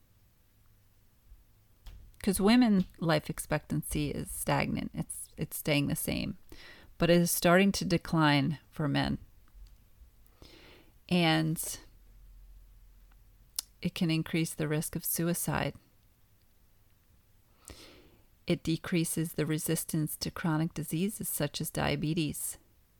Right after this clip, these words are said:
And some studies show that living alone can also increase the risk of suicide for both the young and old.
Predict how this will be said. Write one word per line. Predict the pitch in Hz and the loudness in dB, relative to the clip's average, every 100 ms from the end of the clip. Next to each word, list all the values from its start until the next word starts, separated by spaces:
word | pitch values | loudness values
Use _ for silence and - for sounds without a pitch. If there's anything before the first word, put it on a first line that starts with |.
| _ _ _ _ - _ _ - | _ _ _ _ -20 _ _ -4
And | 151 | -2
some | - 175 214 | 2 2 2
studies | - 185 160 | 0 2 0
show | - 156 160 | 2 2 4
that | 160 151 - _ - | 4 2 0 _ -8
living | 156 156 165 185 | -2 2 2 2
alone | 196 170 143 147 214 - - _ _ _ - - _ _ _ - - _ _ _ - | 2 2 2 2 0 -2 -16 _ _ _ -20 -20 _ _ _ -20 -20 _ _ _ -6
can | 165 | -2
also | - 175 - 165 | 0 0 2 0
increase | 151 - 151 - | 0 -2 -4 -2
the | 156 | -4
risk | 143 147 - | -2 -4 -6
of | 147 | -8
suicide | - 147 139 - - - - - _ _ _ _ - - - | -6 -4 -4 -4 -6 -6 -8 -14 _ _ _ _ -20 -20 -10
for | - | -8
both | 160 143 - | -4 -4 -4
the | 151 | -6
young | 143 - | -4 -4
and | - | -4
old. | 57 50 - | -6 -8 -12